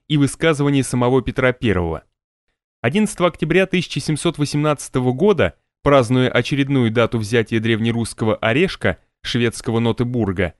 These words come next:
Пётр писал Екатерине: "Поздравляю вам сим счастливым днём, в котором русская нога в ваших землях фут взяла, и сим ключом много замков открыто,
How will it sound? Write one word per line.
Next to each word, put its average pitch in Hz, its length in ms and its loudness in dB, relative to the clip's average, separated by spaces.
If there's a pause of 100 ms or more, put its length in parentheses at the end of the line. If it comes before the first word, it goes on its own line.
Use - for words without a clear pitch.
(220)
Пётр 196 260 0
писал 127 380 0
Екатерине: 98 680 -2 (380)
"Поздравляю 127 720 0
вам 156 280 0
сим 147 280 -4
счастливым 123 640 -2
днём, 143 380 0 (400)
в - 80 -18
котором 196 440 2
русская 147 460 2
нога 135 360 2
в 147 80 -4
ваших 135 340 2
землях 135 500 0
фут 143 320 -2
взяла, 95 520 0 (240)
и 135 80 0
сим 180 260 -4
ключом 160 580 0
много 147 380 2
замков 151 520 0
открыто, 107 540 -2